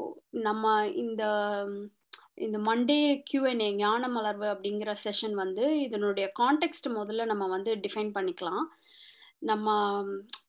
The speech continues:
பொதுவா எதுனாலும், என்ன கேள்வினாலும் கேளுங்க, என்கிட்ட பதில் இருக்கு, அல்லது வந்து என்ன வ-, என்ன கேள்வி இருக்கு உங்களுக்கு பதில் சொல்றோம், அந்த மாதிரியான session கிடையாது இது. இதோடைய context வந்து என்னன்னா, இதனுடைய எல்லை என்னன்னா,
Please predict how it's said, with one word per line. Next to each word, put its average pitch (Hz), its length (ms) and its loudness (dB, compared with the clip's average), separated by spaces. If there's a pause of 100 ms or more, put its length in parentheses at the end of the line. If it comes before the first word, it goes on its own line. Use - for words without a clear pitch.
பொதுவா 302 460 6
எதுனாலும், 277 800 6
என்ன 226 420 -2
கேள்வினாலும் 277 580 2
கேளுங்க, 226 340 0 (100)
என்கிட்ட 208 380 -4
பதில் 208 300 2
இருக்கு, 202 440 -2
அல்லது 190 320 -2
வந்து 202 280 2
என்ன 220 340 2
வ-, 208 220 -2
என்ன 220 320 -2
கேள்வி 214 340 0
இருக்கு 202 260 -2
உங்களுக்கு 190 440 -4
பதில் 196 360 -4
சொல்றோம், 190 280 0
அந்த 233 260 2
மாதிரியான 240 920 0 (1000)
session 208 280 0
கிடையாது 190 420 0
இது. 180 320 -2 (500)
இதோடைய 220 640 2
context 285 540 2
வந்து 220 300 -2
என்னன்னா, 214 380 -2 (260)
இதனுடைய 214 540 2
எல்லை 214 500 0 (160)
என்னன்னா, 226 520 -2